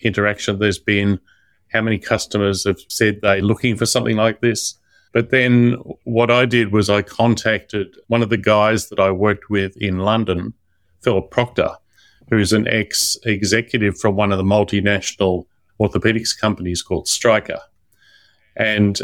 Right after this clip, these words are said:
I said to Philip, "Here's a really cool idea. They've talked to a few surgeons. With your lens as a corporate executive, what would you think of this if it came to you?" And so I interviewed him. And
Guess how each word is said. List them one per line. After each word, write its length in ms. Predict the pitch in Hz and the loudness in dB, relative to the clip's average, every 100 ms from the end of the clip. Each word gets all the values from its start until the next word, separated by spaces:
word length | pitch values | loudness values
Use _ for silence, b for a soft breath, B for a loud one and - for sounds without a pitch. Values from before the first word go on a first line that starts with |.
| - | -2
I 140 | 113 | 0
said 240 | - 117 | 0 -2
to 80 | 104 | -2
Philip, 380 | - 131 107 - | -2 0 0 -2
"Here's 260 | 107 127 117 | 2 2 2
a 100 | 110 | 2
really 320 | 110 104 101 | 2 2 0
cool 300 | - 120 101 | -2 0 2
idea. 600 | 95 92 117 113 113 110 | 2 2 0 0 -2 -4
They've 220 | 107 90 - | -4 -4 -4
talked 260 | 123 110 | -2 -2
to 80 | - | 0
a 40 | 92 | -2
few 200 | 104 90 | -2 -4
surgeons. 800 | - 120 117 - 113 110 107 - _ | -2 0 0 0 0 0 -2 -8 _
With 180 | 117 104 | 0 4
your 220 | 131 131 | 4 4
lens 540 | 113 120 120 110 101 | 4 2 2 2 0
as 300 | - 113 107 | 0 -2 0
a 80 | 107 | -2
corporate 440 | - - 117 107 95 | -2 -2 -2 0 -2
executive, 760 | 90 92 143 - 123 85 98 - | -2 -4 -6 -4 -4 -2 -2 2
what 220 | 113 - | 2 2
would 200 | 87 - | -6 0
you 160 | 110 123 | 2 2
think 260 | 123 101 | 0 -2
of 140 | 92 80 | -2 -2
this 300 | 85 - - | 0 0 -2
if 160 | 98 | -6
it 120 | - | -10
came 260 | - 104 92 | -2 0 0
to 120 | 90 | -2
you?" 260 | 92 87 - _ _ b b b b b | -2 -4 -6 _ _ b b b b b
And 220 | 107 104 | -2 0
so 320 | - 120 113 110 | 0 2 4 4
I 80 | |
interviewed 460 | 113 131 131 107 87 | 4 2 2 2 0
him. 260 | 92 76 - _ _ _ _ _ _ - | -2 -6 -10 _ _ _ _ _ _ -4
And 420 | 113 110 110 104 | -2 0 0 0